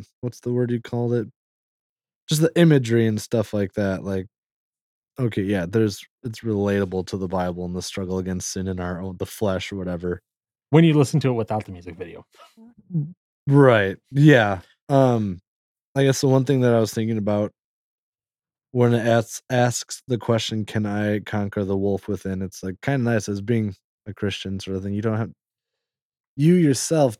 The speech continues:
Speaker 1: don't necessarily have to conquer it. You're fighting against it,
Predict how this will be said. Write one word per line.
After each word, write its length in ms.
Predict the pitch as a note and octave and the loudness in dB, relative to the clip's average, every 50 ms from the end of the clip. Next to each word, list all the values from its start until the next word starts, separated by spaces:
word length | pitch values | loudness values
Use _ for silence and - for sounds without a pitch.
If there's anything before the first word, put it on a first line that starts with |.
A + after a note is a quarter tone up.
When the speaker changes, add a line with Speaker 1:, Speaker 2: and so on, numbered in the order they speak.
| _ | _
Speaker 1:
don't 320 | A2 B2+ A#2 A#2 A2+ F2+ F#2+ | -2 0 0 0 -2 -4 -6
necessarily 500 | A#2+ A#2+ A2+ - - - G#2+ G#2 G#2 G2 | -6 -4 -4 -4 -6 -6 -4 -2 -2 -4
have 260 | E2+ G2+ G2+ G2 - | -4 -6 -8 -8 -8
to 100 | - G2+ | -12 -12
conquer 380 | - - G#2+ G2 F#2 F2 - F#2 | -10 -8 -8 -8 -8 -8 -10 -12
it. 80 | F2 - | -12 -10
You're 100 | - F2+ | -14 -16
fighting 480 | - - - G#3 A3 G#3+ E3 C#3 B2 A#2 | -16 -4 0 2 4 4 4 2 0 -2
against 420 | G#2+ G2 A2 G#2 G#2 G#2 - - | -2 -2 -2 -4 -4 -6 -4 -4
it, 160 | A2 G#2 - | -4 -4 -4